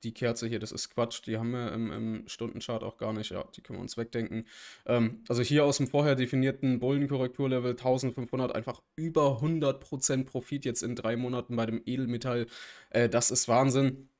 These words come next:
Ich bin auch sehr, sehr froh, dass ich, äh, Palladium gekauft hab. Leider, äh, nicht eine ganze Unze, äh, aber immerhin für ein paar hundert Euro. Also ja, das ist so ein, erstmal für den Kaufkrafterhalt sowieso sehr, sehr geil und einfach,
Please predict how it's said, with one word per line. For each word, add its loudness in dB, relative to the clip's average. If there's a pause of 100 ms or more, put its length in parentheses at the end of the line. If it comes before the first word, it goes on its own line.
Ich -4
bin 4
auch 4
sehr, 2
sehr 4
froh, -2
dass 2
ich, -2
äh, 2
Palladium 2
gekauft 0
hab. 2
Leider, 4
äh, -2
nicht 0
eine 0
ganze 0
Unze, 2
äh, 2
aber 0
immerhin -2
für -6
ein 0
paar -2
hundert 0
Euro. 2
Also -2 (480)
ja, 0
das 0
ist 2
so 2
ein, 0 (220)
erstmal 4
für -6
den 2
Kaufkrafterhalt 0
sowieso 0
sehr, -2
sehr 0
geil 2
und -2
einfach, -6